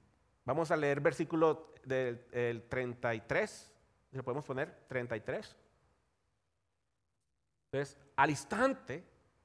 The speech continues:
se regresaron a Jerusalén. Allí encontraron a los once, a los que estaban reunidos con ellos, y luego les dijeron,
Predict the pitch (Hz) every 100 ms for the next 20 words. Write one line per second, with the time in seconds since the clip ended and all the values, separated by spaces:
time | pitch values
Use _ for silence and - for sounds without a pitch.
0 | _ _ _ _ _ _ _ _ _ _
1 | _ - - - - - 147 143 135 185
2 | 202 202 202 - 156 147 139 139 135 220
3 | 302 - _ _ _ _ _ - 147 180
4 | 190 170 160 160 160 147 131 - 180 240
5 | - 277 - _ _ _ 131 143 143 139
6 | 151 165 156 139 156 160 143 165 196 262
7 | 254 - _ - 135 160 175 196 - -
8 | 135 120 120 123 131 165